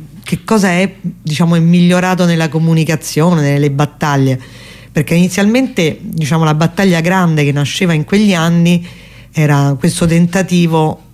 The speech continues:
di creare uno stop al muro, cioè al di là della solidarietà, però i palestinesi si organizzarono prima di tutto con la campagna Stop the Wall, se non erro, no?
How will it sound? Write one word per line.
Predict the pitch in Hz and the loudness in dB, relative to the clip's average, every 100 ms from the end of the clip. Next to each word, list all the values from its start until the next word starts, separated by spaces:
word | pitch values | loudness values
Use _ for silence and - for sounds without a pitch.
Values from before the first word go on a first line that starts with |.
| - - | -20 -14
di | - 156 143 | -4 -2 -2
creare | 165 156 151 156 | -2 -2 0 0
uno | 143 | -2
stop | 127 - 165 - 147 139 - | -4 -2 -4 -2 -2 -2 -4
al | - 139 | -4 0
muro, | 151 170 131 117 - | 2 2 0 -6 -10
cioè | - - | -14 -10
al | |
di | 110 | -6
là | 110 120 | -2 0
della | 143 | 0
solidarietà, | 120 135 131 139 170 190 127 113 - - - - | 0 0 0 2 0 0 -2 -6 -8 -20 -20 -4
però | 165 | -2
i | |
palestinesi | 135 143 156 - 190 165 151 | 0 -2 -2 0 0 2 -2
si | 123 | -2
organizzarono | 143 127 139 139 127 143 139 135 135 | -2 -2 -2 -2 0 -2 0 0 -2
prima | 120 143 143 | 0 0 0
di | 151 | 2
tutto | 160 170 170 | 0 0 -2
con | 139 143 151 | -2 2 2
la | 135 | 2
campagna | 131 127 143 135 131 | 0 0 0 0 0
Stop | 120 143 117 135 | -2 -4 -2 -2
the | 139 | 0
Wall, | 156 165 117 90 - - - - | 2 2 2 -2 -8 -20 -20 -20
se | - 143 | -6 0
non | 131 123 | 0 2
erro, | 113 110 127 | 0 0 0
no? | 151 196 | 0 0